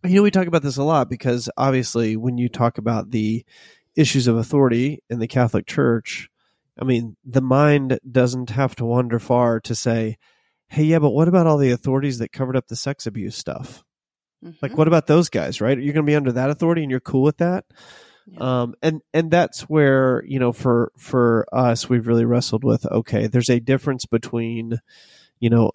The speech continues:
Speaker 1: um, saying we are comfortable with the authoritative structure that says, like, we, we're trying to preserve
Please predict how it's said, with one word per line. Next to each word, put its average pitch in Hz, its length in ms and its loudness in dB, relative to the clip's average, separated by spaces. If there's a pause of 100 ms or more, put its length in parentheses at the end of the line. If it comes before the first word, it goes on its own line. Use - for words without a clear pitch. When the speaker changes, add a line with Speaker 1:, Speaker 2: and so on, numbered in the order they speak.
(100)
Speaker 1:
um, 110 640 0
saying 123 520 4
we 123 140 4
are 117 100 2
comfortable 123 580 0
with 117 120 2
the - 140 -4
authoritative 120 720 0
structure 117 720 0
that 113 200 0
says, 113 240 0
like, 110 140 -6 (100)
we, 120 240 0 (120)
we're 123 140 -2
trying 127 480 2
to 113 60 -4
preserve 113 920 -4